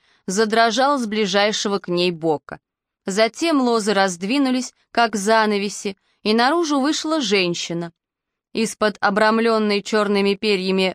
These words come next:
бархатной шапочки свисало множество блестящих черных косичек. Росту в ней было больше шести футов, плечи широкие, конечности мощные, но двигалась она легко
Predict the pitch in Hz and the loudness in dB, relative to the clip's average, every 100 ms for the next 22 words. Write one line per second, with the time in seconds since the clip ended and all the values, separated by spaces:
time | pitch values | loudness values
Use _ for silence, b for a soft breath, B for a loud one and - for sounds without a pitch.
0 | - 175 208 190 180 - 196 196 - 175 | -6 0 0 0 -4 -2 -4 -2 -2 -2
1 | 175 - - 160 b b b - 226 233 | -4 -6 -6 -6 b b b -8 -4 -2
2 | - 320 294 285 285 262 254 - 247 220 | 0 0 2 2 0 -2 -6 -4 -4 -2
3 | 220 - 233 - 247 - 247 226 233 - | -4 -2 -2 -2 -6 -2 -2 0 -2 -2
4 | 247 254 - 185 - - _ _ _ _ | -4 -4 -4 -8 -8 -16 _ _ _ _
5 | _ _ 196 233 254 - - 240 208 214 | _ _ 0 2 2 -2 0 2 2 2
6 | 214 202 226 214 208 185 190 226 208 214 | 0 0 2 2 0 -2 0 0 0 -4
7 | - 214 - 233 220 302 262 160 - _ | -4 -4 -4 -6 -4 -4 -2 -4 -4 _
8 | _ _ _ - 233 269 262 - 214 185 | _ _ _ -2 0 0 -2 -2 -2 0
9 | 180 175 - 196 196 _ _ - 196 190 | 0 0 -4 -10 -10 _ _ -2 0 2
10 | 190 - 180 175 - 180 180 208 220 - | 0 -2 -4 -4 -2 0 2 0 -2 -4
11 | 220 220 _ _ _ 220 233 226 294 277 | -4 -4 _ _ _ 0 0 0 -2 0
12 | 269 254 254 226 208 190 - - 214 | -2 0 0 2 0 -2 -6 -4 -2